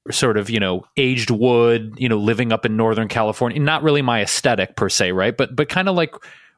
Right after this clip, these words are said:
ramshackle, very, like, rustic, you know? And then now everyone's doing these, you know, super modern tiny houses that, you know, they, they feature them in Dwell and Architectural Digest. It's like, wow, a tiny house is an Architectural Digest.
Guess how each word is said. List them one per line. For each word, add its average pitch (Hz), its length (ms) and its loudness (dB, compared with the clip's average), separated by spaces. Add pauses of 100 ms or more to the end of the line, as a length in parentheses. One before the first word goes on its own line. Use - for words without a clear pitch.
ramshackle, 165 880 2
very, 147 320 2
like, 139 180 2
rustic, 107 680 -2
you 107 80 2
know? 110 280 0 (680)
And 131 120 0
then 123 140 0
now 131 180 2
everyone's 127 360 0
doing 131 240 -2
these, 107 260 -2
you 113 60 -6
know, 98 140 -8
super - 600 2
modern 120 1080 0
tiny 135 460 0
houses 120 600 0
that, 107 220 0
you 123 100 -2
know, 110 160 0
they, 113 240 -4
they 117 140 -2
feature 139 340 -2
them 127 180 0
in 123 120 -4
Dwell 120 500 4
and 95 100 -2
Architectural 131 640 -2
Digest. 113 540 0
It's 104 140 -4
like, 107 100 -4
wow, 104 340 2
a 98 60 -4
tiny 120 280 -2
house 123 260 -2
is 117 80 0
an 107 80 0
Architectural 117 480 0
Digest. 147 520 -2